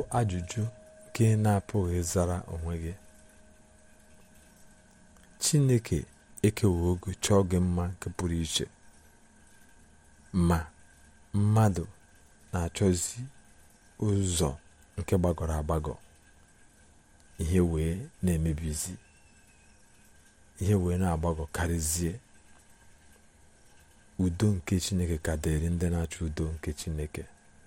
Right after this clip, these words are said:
Ọ bụ na ịchọ udo nke Chineke, ị ga-enweta udo Chineke, n'ihi na ọ sị na ndị nke na-achọ ya ga-achọta ya. Ị chọwo Chineke, ị chọwo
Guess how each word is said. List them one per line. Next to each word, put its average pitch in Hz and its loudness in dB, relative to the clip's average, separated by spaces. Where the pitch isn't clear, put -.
Ọ - -2
bụ 98 2
na 90 0
ịchọ - -6
udo 92 0
nke 87 -2
Chineke, 76 -4
ị 80 2
ga-enweta 78 -2
udo 78 0
Chineke, 71 -6
n'ihi 107 6
na 78 -2
ọ - 0
sị - -4
na 90 4
ndị 101 4
nke 92 0
na-achọ 92 0
ya 92 4
ga-achọta 80 -2
ya. 76 0
Ị 80 -4
chọwo 82 8
Chineke, 80 0
ị 82 2
chọwo 92 10